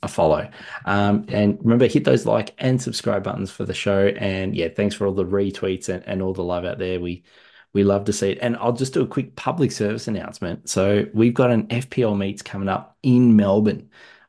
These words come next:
on Australia Day. Um, so January the twenty-sixth, on, it's on a Friday afternoon, if you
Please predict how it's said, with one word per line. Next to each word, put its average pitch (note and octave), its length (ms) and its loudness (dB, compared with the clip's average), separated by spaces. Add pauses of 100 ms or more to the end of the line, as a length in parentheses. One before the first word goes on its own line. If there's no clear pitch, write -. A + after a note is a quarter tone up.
on G2 440 -2
Australia A2+ 500 0
Day. - 360 -4
Um, F2+ 440 -6 (160)
so F2+ 360 -2 (160)
January G2 320 0
the F2+ 120 -4
twenty-sixth, F2+ 760 -8
on, G2 340 0
it's - 160 -8
on A2+ 80 0
a - 60 -2
Friday B2 840 -4
afternoon, A2 760 -2
if G#2 180 -6
you G2 300 -2